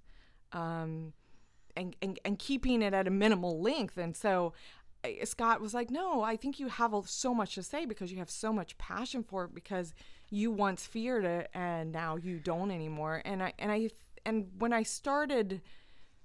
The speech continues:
when I started really thinking about what I would say in this podcast,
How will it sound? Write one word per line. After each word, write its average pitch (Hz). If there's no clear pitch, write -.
when 226
I 233
started 285
really 226
thinking 190
about 165
what 165
I 165
would 156
say 165
in 165
this 156
podcast, 175